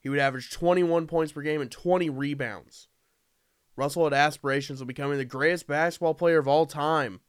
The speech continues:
as told by U S F assistant coach Ross Guidice. He was well on his way. Nineteen fifty-six would be an even more incredible season for the Dons.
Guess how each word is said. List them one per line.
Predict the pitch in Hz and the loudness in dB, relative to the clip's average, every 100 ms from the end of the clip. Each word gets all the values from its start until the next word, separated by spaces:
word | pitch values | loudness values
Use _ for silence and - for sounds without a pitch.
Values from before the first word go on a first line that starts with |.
| _ _ _ | _ _ _
as | 107 107 | -10 -10
told | - 117 110 | -8 -8 -6
by | 104 | -10
U | 107 117 | -8 -8
S | 110 123 | -6 -8
F | 110 | -8
assistant | - 135 117 104 | -10 -10 -10 -10
coach | 123 113 - - _ _ _ | -8 -8 -10 -20 _ _ _
Ross | 117 123 - | -6 -6 -8
Guidice. | 107 113 117 107 - - - _ _ _ _ _ _ _ _ _ _ _ _ | -4 -4 -2 -8 -12 -18 -20 _ _ _ _ _ _ _ _ _ _ _ _
He | _ 120 | _ -10
was | 120 - | -10 -10
well | 107 113 | -6 -4
on | 113 | -6
his | 104 | -8
way. | 101 107 92 _ _ _ _ _ _ _ _ _ _ _ _ _ _ _ _ _ _ _ _ _ _ _ _ _ _ _ _ _ _ _ | -8 -8 -10 _ _ _ _ _ _ _ _ _ _ _ _ _ _ _ _ _ _ _ _ _ _ _ _ _ _ _ _ _ _ _
Nineteen | 127 147 165 | -4 -2 -2
fifty-six | 143 160 151 - 156 143 | -4 -6 -4 -2 -2 -2
would | 131 | -4
be | 143 143 | -2 -2
an | 135 | -4
even | - 185 214 208 | -6 -2 0 0
more | 151 147 165 196 165 | 0 4 4 6 4
incredible | 147 165 165 156 | 0 0 0 0
season | 139 165 165 | -6 -6 -6
for | 160 165 | -4 -4
the | 139 | 0
Dons. | 143 180 156 95 - | 2 2 0 -4 -14